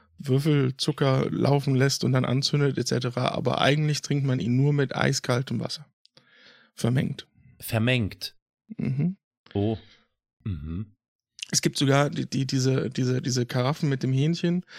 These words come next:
Speaker 1: wo du dann schön langsam das Wasser da reinlaufen lassen kannst. Aber sowas habe ich leider nicht.
Speaker 2: Krass, krass, krass.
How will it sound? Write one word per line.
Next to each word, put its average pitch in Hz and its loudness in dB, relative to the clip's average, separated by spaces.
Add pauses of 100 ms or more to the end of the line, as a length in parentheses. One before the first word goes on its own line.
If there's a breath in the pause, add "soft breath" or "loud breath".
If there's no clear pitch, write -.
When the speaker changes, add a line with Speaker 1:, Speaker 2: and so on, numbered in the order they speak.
(180 loud breath)
Speaker 1:
wo 131 0
du 127 4
dann 135 2
schön 143 2
langsam 135 0
das 127 -2
Wasser 127 0
da 139 -2 (120)
reinlaufen - -2
lassen 135 -8
kannst. - -16 (1120 loud breath)
Aber 127 2
sowas 127 2
habe 131 -2
ich 127 -4
leider 127 -2
nicht. - -12
Speaker 2:
Krass, - -20 (100)
krass, - -16
krass. - -16